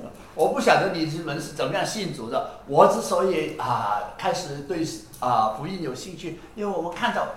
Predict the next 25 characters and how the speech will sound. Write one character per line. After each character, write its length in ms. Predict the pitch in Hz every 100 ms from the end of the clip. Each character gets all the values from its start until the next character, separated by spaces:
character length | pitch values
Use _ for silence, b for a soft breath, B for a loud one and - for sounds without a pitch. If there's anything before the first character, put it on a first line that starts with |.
| - -
看 180 | 202 196
到 60 |
基 180 | 156 -
督 140 | 208 233
徒， 220 | 190 B B -
啊， 340 | 269 240 -
他 160 | - 269
们 120 | 277 - -
有 100 | - 165
什 160 | 170 233
么， 160 | 254 226 - -
他 200 | 320 339
们 120 | -
的 80 | -
爱 360 | - 247 247
好 180 | - 202
像 180 | 233 247 -
不 120 | -
太 140 | 240 233
一 140 | 220
样， 180 | 269 - - -
没 80 | - -
有 60 |
这 300 | - - -
个， 100 | 196